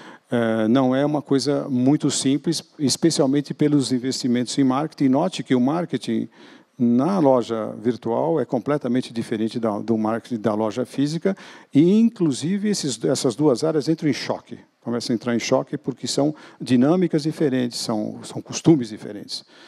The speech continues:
Então, não é uma, não é simples aquele com-, comprometimento.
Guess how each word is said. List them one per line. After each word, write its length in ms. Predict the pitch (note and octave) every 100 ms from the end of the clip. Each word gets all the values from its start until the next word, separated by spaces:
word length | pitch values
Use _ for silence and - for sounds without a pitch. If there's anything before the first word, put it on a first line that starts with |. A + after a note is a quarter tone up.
| - - - -
Então, 840 | A#2+ - C3+ C#3+ D#3 C#3+ B2+ - C3
não 300 | C3 D3+ C3
é 260 | D3+ D#3+
uma, 440 | D3+ C3 C#3 C3+ A#2
não 220 | C3 D3
é 60 |
simples 540 | E3 - F#3 F#3+ B2+ G#2+
aquele 340 | G#2 A#2+ A2 - _
com-, 180 | C#3+ B2 - _ _
comprometimento. 880 | - C#3 C3+ B2+ B2 G#2+ G#2 G#2 -